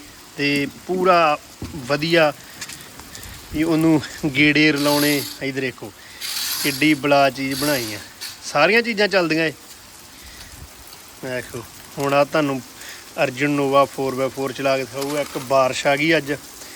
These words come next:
ਬਲੌਗ ਬਣਾਉਣ ਡਏ ਅਸੀਂ। ਤੇ ਇੰਨਾ ਵਾ ਵੀ ਚਲੋ ਹੁਣ ਇਹਨੇ ਕਿੰਨਾ ਦਿਮਾਗ ਲਾਇਆ, ਗਾਂਹ ਜਾ ਕੇ ਹੋਰ ਵਧੀਆ ਵਧੀਆ ਤਕਨੀਕਾਂ ਜਿਹੜੀਆਂ ਵਾ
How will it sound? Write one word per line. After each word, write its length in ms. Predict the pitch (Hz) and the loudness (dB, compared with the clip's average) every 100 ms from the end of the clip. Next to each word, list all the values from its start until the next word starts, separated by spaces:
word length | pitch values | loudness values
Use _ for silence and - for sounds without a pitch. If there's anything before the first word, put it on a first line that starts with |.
| - - - 135 | -18 -18 -16 -8
ਬਲੌਗ 380 | 131 131 131 131 139 - - - | -2 0 0 0 -4 -6 -16 -8
ਬਣਾਉਣ 340 | 139 139 135 | -4 -2 -2
ਡਏ 200 | 127 147 | 0 0
ਅਸੀਂ। 160 | 147 135 123 - - - - - - - - - - - - - | 0 -4 -8 -18 -20 -20 -20 -20 -20 -20 -20 -20 -20 -20 -12 -4
ਤੇ 220 | 139 139 - - - - - - - 160 | -4 -4 -8 -20 -20 -18 -18 -18 -12 -2
ਇੰਨਾ 300 | 151 156 160 | 2 4 4
ਵਾ 80 | |
ਵੀ 180 | 160 160 151 - - - | 4 0 -2 -12 -16 -6
ਚਲੋ 260 | 156 165 160 | 0 2 2
ਹੁਣ 280 | 151 147 | 2 0
ਇਹਨੇ 160 | 139 156 | 0 0
ਕਿੰਨਾ 300 | 151 147 143 | 0 0 0
ਦਿਮਾਗ 400 | 139 143 139 131 | 2 2 2 2
ਲਾਇਆ, 260 | 139 143 139 | 2 2 2
ਗਾਂਹ 280 | 131 135 | 0 -2
ਜਾ 260 | 147 143 135 | 0 2 2
ਕੇ 240 | 123 135 131 - - - - - - - - - - - | 0 -2 -4 -12 -20 -20 -20 -18 -18 -18 -18 -18 -18 -10
ਹੋਰ 200 | 143 147 151 | -4 -2 0
ਵਧੀਆ 360 | 131 135 156 | -2 2 2
ਵਧੀਆ 260 | 143 135 147 | 2 2 0
ਤਕਨੀਕਾਂ 540 | 143 - 139 123 135 | -2 -6 -6 -6 -4
ਜਿਹੜੀਆਂ 300 | 131 131 143 | -2 -2 0
ਵਾ 160 | 139 - | 2 0